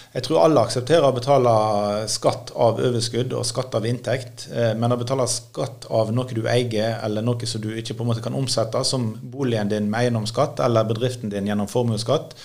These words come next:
eh, opplever folk som urettferdige. Og det er, vi må forklare forskjell. Eh, vi synes det er helt greit å betale skatt av overskudd i bedriftene. Selskapsskatten av overskudd, det er, er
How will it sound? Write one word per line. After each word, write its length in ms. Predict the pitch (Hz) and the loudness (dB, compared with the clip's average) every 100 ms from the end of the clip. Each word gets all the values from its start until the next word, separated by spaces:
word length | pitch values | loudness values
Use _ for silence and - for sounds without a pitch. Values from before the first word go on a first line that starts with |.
| - - _ | -20 -20 _
eh, 320 | 123 120 123 | 2 2 2
opplever 500 | - 160 - 135 110 | 0 -2 0 2 2
folk 180 | 107 131 | 2 -2
som 120 | 120 | 0
urettferdige. 640 | 120 120 113 110 98 98 101 | -2 0 0 0 -2 -4 -4
Og 100 | 107 | -2
det 120 | 123 | 0
er, 80 | 139 | 0
vi 100 | 127 | 0
må 160 | 143 | 0
forklare 600 | 139 120 151 127 110 98 - - - - _ - | -4 2 6 6 6 4 0 -16 -20 -20 _ -10
forskjell. 640 | - 160 - 120 202 170 160 | -4 -2 2 2 2 0 -2
Eh, 260 | 143 147 | -2 -2
vi 160 | 147 160 | -2 0
synes 200 | 160 147 | -2 -2
det 100 | 143 | 0
er 80 | 151 | 0
helt 100 | 139 | 2
greit 300 | 139 143 135 | 4 4 0
å 80 | |
betale 260 | 120 123 120 | 0 4 4
skatt 320 | - 131 117 | 4 0 2
av 140 | 113 120 | 2 4
overskudd 480 | 117 110 107 104 | 2 0 -4 -4
i 100 | 120 | -4
bedriftene. 540 | 110 113 117 113 104 143 | -2 0 0 0 -2 -2
Selskapsskatten 840 | - 131 - 110 - 110 113 107 | -2 -2 -2 -4 -2 -4 -4 -6
av 220 | 113 110 | -2 0
overskudd, 400 | 117 113 - 110 | 0 -2 -4 -4
det 140 | 101 110 | -2 -2
er, 340 | 117 113 104 - - _ _ | 2 2 0 -6 -18 _ _
er 240 | 120 117 | -2 -2